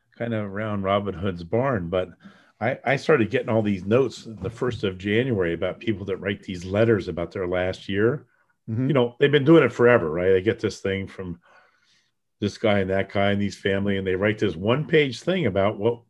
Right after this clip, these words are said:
Speaker 1: well, God, last year was this and it was that." And pretty much every,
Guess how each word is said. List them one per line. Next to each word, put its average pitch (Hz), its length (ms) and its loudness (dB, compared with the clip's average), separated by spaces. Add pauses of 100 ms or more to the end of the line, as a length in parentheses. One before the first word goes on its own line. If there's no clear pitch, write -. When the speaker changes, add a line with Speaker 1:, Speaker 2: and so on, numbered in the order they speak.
(120)
Speaker 1:
well, 117 300 2
God, 120 300 0
last 113 320 4
year 135 120 4
was 113 200 4
this 117 260 2
and 104 100 -2
it 110 40 -4
was 90 180 -6
that." 101 280 0
And 87 140 -10 (1200)
pretty 262 160 2
much 185 220 4
every, 165 280 6